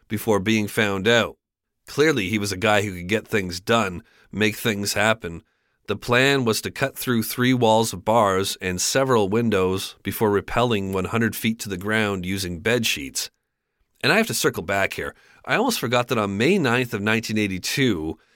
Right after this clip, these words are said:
Mason secured a spot on death row when he killed another inmate. Oops, missed that. Boyd Johnson, who had just arrived in prison the day previous, Johnson had been involved in a high-profile rape and murder case where he confessed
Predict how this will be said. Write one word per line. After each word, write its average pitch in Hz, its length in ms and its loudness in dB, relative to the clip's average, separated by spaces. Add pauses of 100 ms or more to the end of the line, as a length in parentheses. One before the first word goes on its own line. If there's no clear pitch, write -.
(180)
Mason 214 400 2
secured 131 400 0
a - 20 0
spot 110 380 2
on 95 160 -2
death 104 320 -2
row 110 180 4
when 85 200 -4
he 80 80 -8
killed 160 420 2
another 92 320 -2
inmate. 104 420 0
Oops, - 340 0
missed 135 220 -2
that. 139 300 -4 (360)
Boyd 160 420 4
Johnson, 127 580 0
who 113 180 0
had 98 140 2
just 143 340 -2
arrived 110 380 2
in 90 100 -8
prison 113 440 0
the 85 60 -4
day 92 220 -2
previous, 107 640 0 (300)
Johnson 160 400 -2
had 135 100 0
been 120 120 2
involved 110 480 2
in 98 80 -4
a 87 100 -4
high-profile 107 760 0
rape 110 340 0
and 82 100 -10
murder 101 300 0
case 80 580 -8
where 92 200 -2
he 104 140 -4
confessed 107 640 -4